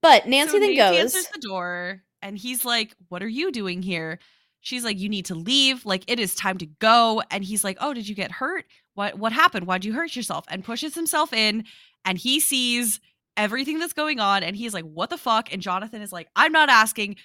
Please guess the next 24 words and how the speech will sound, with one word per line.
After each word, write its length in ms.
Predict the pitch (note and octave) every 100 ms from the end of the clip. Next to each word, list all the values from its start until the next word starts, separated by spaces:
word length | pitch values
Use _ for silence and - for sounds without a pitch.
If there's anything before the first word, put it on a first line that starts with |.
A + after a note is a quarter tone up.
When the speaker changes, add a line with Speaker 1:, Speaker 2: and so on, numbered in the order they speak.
| _
Speaker 2:
You 120 | A#3+
gotta 180 | C#4 C#4+
get 120 | B3
outta 180 | A#3 G#3
here." 320 | G#3 G3+ F#3+ -
And 160 | A3
then 140 | A3+ A3
my 140 | G3
favorite 480 | F#3+ - C4+ D4+ E4
thing 180 | C#4+ B3
in 80 | F#3+
the 60 |
whole 220 | F#3+ A#3+
fucking 640 | A#3+ - C4+ C#4+ F4+ E4+ A#3+
world, 420 | G#3+ F#3+ F3+ F#3 _ _ _
Nancy 640 | A#3+ C4 E4+ F#4+ F#4+ F#4+ F#4+ - _ _
points 320 | - E4+ F#4
Speaker 1:
Pulls 220 | E4+ F#4+
Speaker 2:
a 40 | C5
Speaker 1:
out 160 | F#4
a 40 | G4+
Speaker 2:
gun 680 | C4+ C4+ C4 F4 C5+ B3
Speaker 1:
gun. 160 | F#3 F#3 - _ _ -
Speaker 2:
at 300 | D4+ E4